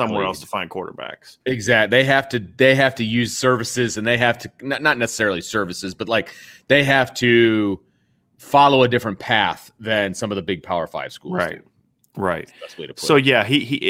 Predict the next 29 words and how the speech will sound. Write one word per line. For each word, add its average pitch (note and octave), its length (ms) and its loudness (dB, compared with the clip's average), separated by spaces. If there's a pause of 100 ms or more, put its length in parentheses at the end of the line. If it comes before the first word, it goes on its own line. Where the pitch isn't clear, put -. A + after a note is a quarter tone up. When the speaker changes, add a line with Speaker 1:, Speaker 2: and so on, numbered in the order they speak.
(100)
Speaker 1:
a-, B2+ 180 -2
and B2+ 120 2
again, B2+ 360 0
it A#2+ 180 -4
points B2 320 -4
to C3 180 0
the G#2+ 100 0
whole, G#2+ 380 -2 (580)
the A#2 160 -2
number B2 440 2 (100)
two C3+ 180 -4
pick B2+ 220 -2
in A2 80 -6
the G2+ 80 -6
draft G2+ 640 0
was G2 460 -2
the G#2 100 -6
number G2+ 280 -2
nine G2+ 280 0
hundred G#2 260 -2
and F2+ 160 -6
fifty-eight F2+ 580 -4
player F#2+ 220 -2
in D#2 60 -8
the - 60 -12
country. - 560 -10
Speaker 2:
Yeah. - 260 -18 (320)
Speaker 1:
Okay. E2+ 120 -6 (200)
Speaker 2:
Right. - 80 -6